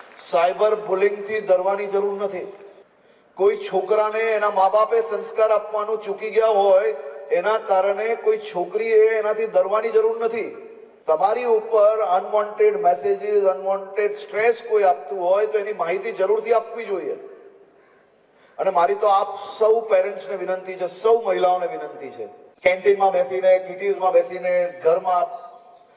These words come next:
એપાર્ટમેન્ટમાં ભેગા થઈને આવી દીકરીઓ જે પીડિત હોય એની ચર્ચાઓ કરવાનું બંધ કરી લો. સમાજમાં જો તમે આ બદલાવ લાવશો તો જ બીજી દીકરીઓ ખુલ્લેઆમ આવી કોઈ ઘટના બનશે તો સામને ચાલીને દરિયા વગર નિડરતાથી સામે આવશે લડવા માટે,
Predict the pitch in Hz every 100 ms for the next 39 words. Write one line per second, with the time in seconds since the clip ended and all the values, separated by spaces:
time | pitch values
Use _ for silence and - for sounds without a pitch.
0 | _ - - 190 190 196 - 190 175 180
1 | - 262 165 151 - - - - _ _
2 | _ _ _ _ _ _ - - 185 -
3 | 147 170 175 175 - 143 160 160 156 151
4 | - 139 - 143 143 - 139 139 131 120
5 | 113 101 - - _ _ _ _ _ _
6 | _ _ - 147 185 196 220 190 208 208
7 | 214 190 190 208 196 196 226 202 196 214
8 | 240 233 220 214 233 214 220 214 214 240
9 | 247 - - 185 202 202 202 226 233 190
10 | 185 190 214 214 202 175 - 190 185 185
11 | 196 233 - - - 202 190 180 202 214
12 | 202 190 190 214 208 - 185 214 240 214
13 | 214 208 185 208 254 240 214 202 190 185
14 | 185 180 180 170 165 170 220 196